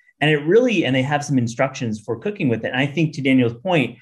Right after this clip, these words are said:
there is gonna be a revolution around the microwave. I think David Chang writes about it as well in his new cookbook too. It's definitely, um, taking, um, the approach of convenience and,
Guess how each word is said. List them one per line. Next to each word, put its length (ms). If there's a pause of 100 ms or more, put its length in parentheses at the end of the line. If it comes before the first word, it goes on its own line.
(140)
there 100
is 180
gonna 140
be 120
a 40
revolution 480
around 160
the 60
microwave. 680
I 40
think 160
David 240
Chang 240
writes 180
about 220
it 80
as 100
well 160
in 80
his 160
new 140
cookbook 360
too. 360 (340)
It's 200
definitely, 680
um, 320
taking, 640
um, 340
the 120
approach 360
of 140
convenience 540
and, 120